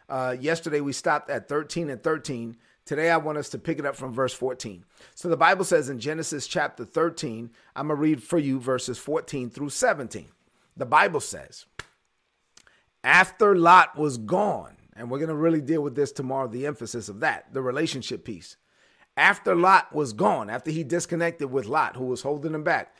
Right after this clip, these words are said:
after Lot was gone, gone, the Lord said to Abram, "As far as you can see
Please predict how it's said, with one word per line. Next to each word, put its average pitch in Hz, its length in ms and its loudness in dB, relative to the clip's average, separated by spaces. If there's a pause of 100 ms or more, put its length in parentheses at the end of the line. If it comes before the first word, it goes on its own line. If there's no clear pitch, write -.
(340)
after 180 340 4
Lot 180 280 6
was 160 160 -2
gone, 226 300 2 (140)
gone, 160 360 0
the 143 80 0
Lord 208 280 4
said 160 200 0
to 135 200 -2
Abram, 101 340 -10 (420)
"As 147 200 2
far 220 460 8
as 190 260 2
you 208 160 -2
can 175 260 -2
see 214 580 -6